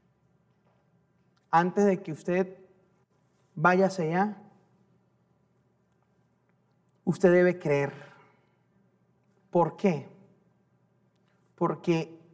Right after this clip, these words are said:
la fe hace que tu autoridad vaya creciendo en aumento, en aumento.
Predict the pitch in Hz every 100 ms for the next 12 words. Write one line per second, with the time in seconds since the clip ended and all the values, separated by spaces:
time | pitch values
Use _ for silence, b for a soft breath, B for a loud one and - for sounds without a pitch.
0 | _ _ _ _ - 165 151 151 - 214
1 | 170 135 - - _ _ _ _ _ _
2 | _ - 190 190 196 - 165 147 - -
3 | _ _ - 196 185 160 - 147 143 175
4 | 147 - - _ _ _ _ _ 151 160
5 | 160 170 175 - - 147 139 - 160 160
6 | 160 147 131 135 151 170 180 170 - 151
7 | 147 165 _